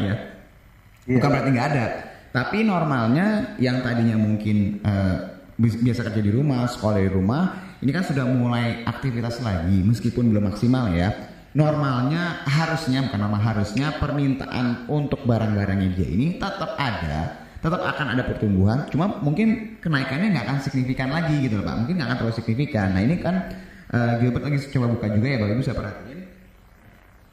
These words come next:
Speaker 1: Kalau Bapak Ibu, Bapak Ibu lihat ya, secara pendapatannya dia sebenarnya dari tahun dua ribu sembilan belas ke dua ribu dua puluh itu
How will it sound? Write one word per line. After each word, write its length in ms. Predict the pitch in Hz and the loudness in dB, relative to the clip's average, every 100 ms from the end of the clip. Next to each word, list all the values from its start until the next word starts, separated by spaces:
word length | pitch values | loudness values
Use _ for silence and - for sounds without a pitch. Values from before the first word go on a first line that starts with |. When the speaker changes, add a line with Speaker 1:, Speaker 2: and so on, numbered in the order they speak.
| - | -6
Speaker 1:
Kalau 240 | 120 127 | 0 0
Bapak 80 | 123 | 2
Ibu, 120 | 127 123 127 123 117 | 0 0 -2 -2 0
Bapak 120 | 117 | 0
Ibu 60 | 110 107 | 0 0
lihat 180 | 110 143 | 0 -2
ya, 160 | 120 113 | -2 -2
secara 400 | 117 - 113 117 | -2 -4 -2 -2
pendapatannya 800 | - 110 104 104 101 101 98 95 | 0 0 0 -2 -2 0 0 0
dia 160 | 131 170 | 0 0
sebenarnya 400 | 107 107 165 110 | 0 0 0 0
dari 160 | 110 | 0
tahun 240 | - 107 107 | 0 0 2
dua 160 | 104 | 2
ribu 80 | 98 | 0
sembilan 260 | 98 98 95 | 0 2 2
belas 240 | 95 92 - | 2 0 -2
ke 160 | 98 | 0
dua 160 | 90 92 | 2 2
ribu 240 | 92 92 | 2 2
dua 160 | 87 82 | 2 0
puluh 240 | 90 87 | 0 0
itu 160 | 82 | 0